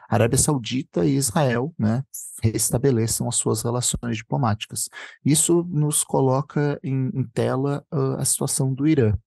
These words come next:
né? O Irã e a Arábia Saudita há bastante tempo antagonizam, né, ah, uma, uma competição, ah, militar e, e de influência política na, na região do Oriente Médio, na região do Golfo Pérsico, e recentemente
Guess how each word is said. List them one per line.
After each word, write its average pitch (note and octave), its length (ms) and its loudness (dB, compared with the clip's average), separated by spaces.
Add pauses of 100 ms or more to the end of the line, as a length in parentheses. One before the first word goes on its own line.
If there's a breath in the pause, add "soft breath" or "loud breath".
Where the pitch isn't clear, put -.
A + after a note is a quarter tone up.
né? G#2 280 0 (300 loud breath)
O A#2 140 6
Irã A#2 320 4
e B2+ 60 2
a A2+ 60 0
Arábia G#2+ 260 -2
Saudita A2+ 720 0
há G2+ 640 -4 (120)
bastante - 480 0
tempo A2+ 560 0
antagonizam, A#2 920 0
né, G#2+ 220 -2 (340 loud breath)
ah, G#2 440 0
uma, G#2 460 -2
uma G#2 160 0
competição, A2+ 800 0 (380 loud breath)
ah, G2+ 540 0 (220)
militar A2+ 680 2
e, G2+ 260 -2
e A2 120 -4
de G#2+ 180 -4
influência A2 960 0
política A2 640 -2
na, G#2 300 0
na G#2 100 0
região G#2+ 300 0
do A2 40 0
Oriente G#2+ 300 -2
Médio, A#2+ 320 2
na G2+ 60 0
região G#2 220 0
do G#2+ 80 -4
Golfo G#2+ 280 -6
Pérsico, - 540 -2 (600 loud breath)
e D3 220 4
recentemente D#3+ 960 0